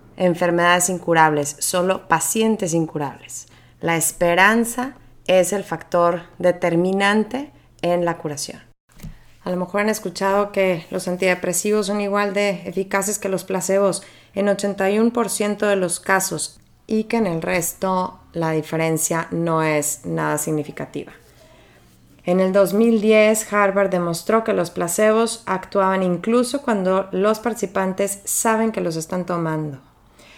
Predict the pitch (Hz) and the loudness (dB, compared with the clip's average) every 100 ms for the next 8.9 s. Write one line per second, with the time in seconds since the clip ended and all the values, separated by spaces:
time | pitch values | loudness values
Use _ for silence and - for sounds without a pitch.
0 | - - - 208 262 311 311 262 - 226 | -20 -20 -10 2 4 4 4 2 2 0
1 | 214 196 208 214 226 - 208 - - 185 | 0 0 0 2 0 -2 -6 -8 -6 0
2 | 208 214 214 185 175 175 170 165 - 185 | 4 4 2 2 4 2 2 2 0 -2
3 | 190 190 208 180 180 175 180 180 196 170 | 0 0 -2 0 0 2 4 4 2 2
4 | 165 170 160 151 143 - 160 - 170 160 | 2 2 2 0 -4 -8 -8 2 2 2
5 | 165 - _ - - - - - - 196 | -2 -12 _ -20 -16 -16 -16 -16 -6 -2
6 | 208 208 202 208 208 233 277 294 285 240 | 0 0 0 -2 0 0 2 0 2 2
7 | 226 220 220 226 220 220 190 - 214 - | 0 0 -2 0 -2 -2 -4 -2 -2 -2
8 | 180 170 170 - 185 185 185 185 | -2 -4 -4 -4 -2 0 0 -2